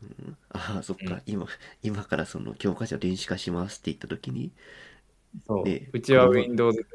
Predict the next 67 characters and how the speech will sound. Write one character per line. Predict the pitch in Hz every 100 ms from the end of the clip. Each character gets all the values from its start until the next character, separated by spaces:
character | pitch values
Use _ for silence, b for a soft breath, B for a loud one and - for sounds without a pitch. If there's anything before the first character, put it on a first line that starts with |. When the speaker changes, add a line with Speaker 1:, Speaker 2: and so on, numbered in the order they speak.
| 117 113
Speaker 2:
す。 |
Speaker 1:
そ | 82
う |
そ | 113
う |
そ | 107
う。 |
Speaker 2:
う |
ち | 123
は | 117
Chrome | 123 117 117 113
で | 110 113 113
す。 | - 95 92 -
う | 123
ち | 117 127
は | 120 117
ア |
イ | 117
オ | 117 113
ー |
エ |
ス | 101 104
で | 101
す、 | 101 95
み | 87
た | 87
い | 85
な | 87
さ。 |
Speaker 1:
そ | 92
う | 90 -
そ | 101
う。 |
Speaker 2:
ア |
イ | 98
パ | 110
ッ | 104
ド | 107
オ | 104
ー | 92
エ |
ス | -
で | 92
す、 | - -
み | -
た | -
い | 104
な。 | 113 b b b b b b b _ _ -
Speaker 1:
そ | -
う |
だ | -
ね。 | -
そ | - 92
う | 98
な | 101
る | 92 -
と | 113 - - -
対 | 87 87
応 |
し | 82 -
き | 95
れ |
な | 80 -
い |
も | 135
ん | 139 131
ね。 | 143